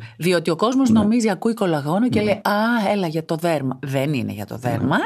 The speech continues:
Speaker 1: είναι για
Speaker 2: Ναι.
Speaker 1: όλα,
Speaker 2: Ναι.
Speaker 1: και αυτό θα πρέπει να το ξεκαθαρίσουμε, γιατί είναι
Speaker 2: Ναι.
Speaker 1: πάρα πολύ σημαντικό. Δηλαδή, αν δεν πάρεις επαρκή πρωτεΐνη, άρα δεν έχεις πάρει επαρκές κολαγόνο,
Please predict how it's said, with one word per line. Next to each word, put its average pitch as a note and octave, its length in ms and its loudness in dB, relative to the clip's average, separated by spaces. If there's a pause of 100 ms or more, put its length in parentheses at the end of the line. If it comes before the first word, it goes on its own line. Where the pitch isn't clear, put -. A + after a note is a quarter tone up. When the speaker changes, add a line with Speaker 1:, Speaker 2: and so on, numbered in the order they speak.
Speaker 1:
είναι A3 240 2
για F#3+ 180 2
Speaker 2:
Ναι. D#3 60 4
Speaker 1:
όλα, D#3 500 2
Speaker 2:
Ναι. B2+ 180 -6
Speaker 1:
και - 80 -6
αυτό F#3+ 180 -4
θα F3+ 140 -2
πρέπει E3 280 -2
να D#3 120 0
το D#3 100 -6
ξεκαθαρίσουμε, D3+ 720 -2
γιατί B3 160 0
είναι A#3+ 140 2
Speaker 2:
Ναι. E3+ 60 -4
Speaker 1:
πάρα B3+ 320 2
πολύ G#3 260 0
σημαντικό. G3 560 0 (300)
Δηλαδή, D#3 420 0
αν F#3 200 2
δεν F#3 160 0
πάρεις D#3+ 340 0
επαρκή C#3+ 340 -4
πρωτεΐνη, D3+ 600 0
άρα D3 260 2
δεν C#3+ 140 0
έχεις C#3 240 -4
πάρει C#3 280 0
επαρκές C3+ 440 -4
κολαγόνο, C3 640 0